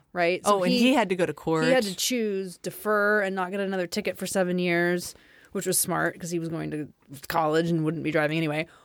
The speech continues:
Speaker 1: or pay for it or whatever. But even if they pay for it, until they're, like, completely off your fucking insurance <laughs> and paying for their own car stuff,
Speaker 2: You're still paying for it.
Speaker 1: you are still paying for it.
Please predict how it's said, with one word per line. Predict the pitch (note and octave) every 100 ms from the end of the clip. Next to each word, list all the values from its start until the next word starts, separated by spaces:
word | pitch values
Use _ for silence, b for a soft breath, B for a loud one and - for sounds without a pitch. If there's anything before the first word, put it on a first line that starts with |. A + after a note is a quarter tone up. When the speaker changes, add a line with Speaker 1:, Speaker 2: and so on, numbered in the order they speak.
| b
Speaker 1:
or | G3+ F#3+
pay | - G3
for | F3+ F3+ E3
it | E3
or | D#3+
whatever. | E3 D#3+ D3+ D3+ E3+
But | B3
even | C#4 D4+ D4+
if | C4+
they | B3 A3+
pay | - A#3
for | A3+ F#3+ E3
it, | C#3+
until | F#3+ - D4
they're, | D4 A#3
like, | G3 -
completely | F#3+ F#3 - A#3 A3+ G3
off | F3+ G3
your | F3
fucking | - - C4 C#4 C4
insurance | A#3 A3 F#3+ F3 E3+ F3 -
<laughs> | C4 D#4+ E4+ -
and | B3
paying | G4 C4 C4 C#4
for | C4+
their | B3
own | A#3+ A3+ G#3
car | - C4 D4+
stuff, | C4 E3+ D3+ E3+ A3+
Speaker 2:
You're | B3
still | - A3 F#3
paying | D#3+ D3+
for | C#3+ D3+ D3
it. | C4+
Speaker 1:
you | E4 G#4
are | G4+ G4
still | - F#4 E4+
paying | - F4+ F#4 G4
for | E4+ G4 G4+
it. | D3 -